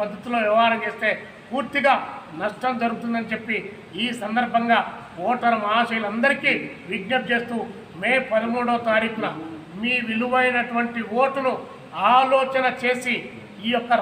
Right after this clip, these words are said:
రాజకీయాల్లో మార్పు కోరుకొని ప్రజాస్వామ్యాన్ని బ్రతికించగలిగి మన జిల్లా అభివృద్ధిని సాధించగలిగిన పద్ధతిలో షర్మిల గారికి పార్లమెంటుకు ఓటు వేయాలని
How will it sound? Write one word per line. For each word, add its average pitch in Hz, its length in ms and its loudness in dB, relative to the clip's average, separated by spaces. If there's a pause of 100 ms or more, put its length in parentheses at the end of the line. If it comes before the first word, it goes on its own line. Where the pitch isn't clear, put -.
రాజకీయాల్లో 262 640 4 (520)
మార్పు 262 420 4 (120)
కోరుకొని 254 480 2 (380)
ప్రజాస్వామ్యాన్ని 240 960 2 (460)
బ్రతికించగలిగి 247 960 2 (440)
మన 226 140 2 (140)
జిల్లా 254 260 4 (520)
అభివృద్ధిని 285 520 2 (400)
సాధించగలిగిన 247 960 2
పద్ధతిలో 240 400 0 (420)
షర్మిల 233 380 2 (140)
గారికి 226 340 2 (500)
పార్లమెంటుకు 247 680 2 (500)
ఓటు 254 220 2 (100)
వేయాలని 240 380 2